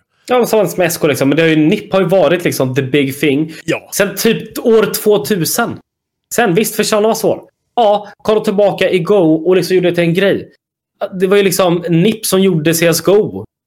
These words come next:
Speaker 1: i början. Alltså, det, det är liksom, eh, det här, liksom, det finns många beslut. Vi har pratat om det så många gånger i den här podden. Och så många beslut vi har varit arga över.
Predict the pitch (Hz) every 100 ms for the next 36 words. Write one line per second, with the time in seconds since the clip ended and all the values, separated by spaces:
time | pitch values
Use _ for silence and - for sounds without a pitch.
0 | - 175 170 156 113 90 - _ _ _
1 | _ _ _ 156 165 165 151 147 - _
2 | _ _ _ _ _ _ _ _ _ _
3 | _ _ _ _ _ - 165 170 156 156
4 | 180 190 196 170 156 - - 127 - -
5 | _ - 175 185 240 220 196 147 147 -
6 | 180 160 165 151 175 202 202 196 196 208
7 | 202 208 226 208 160 165 170 170 127 131
8 | 180 190 196 165 160 151 - 202 208 165
9 | 147 127 123 113 117 110 - _ - 147
10 | 151 214 208 190 - 196 165 151 143 117
11 | - 170 143 127 143 113